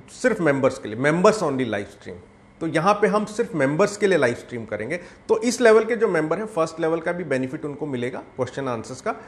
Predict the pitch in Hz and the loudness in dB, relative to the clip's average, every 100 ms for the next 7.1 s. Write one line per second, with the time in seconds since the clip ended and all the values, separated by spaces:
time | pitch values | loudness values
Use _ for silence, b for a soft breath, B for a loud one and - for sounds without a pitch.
0 | B B - 190 240 - - - - - | B B 0 4 4 2 -8 -16 -4 2
1 | 170 220 233 175 147 165 190 202 185 147 | 2 2 2 2 4 4 2 2 2 2
2 | 143 135 117 113 - 127 113 113 113 180 | 0 -2 0 -2 -4 -6 -6 -4 -4 -4
3 | 131 151 196 202 220 220 B B B - | -2 2 2 4 4 2 B B B -20
4 | - 185 240 196 156 165 202 - 175 196 | 0 4 6 6 4 4 2 2 0 0
5 | - - 160 - 190 190 151 156 160 170 | -2 -10 -10 -4 -2 2 4 4 2 -2
6 | 131 123 135 113 117 135 135 101 87 82 | 0 2 0 -2 -4 2 2 2 -6 -10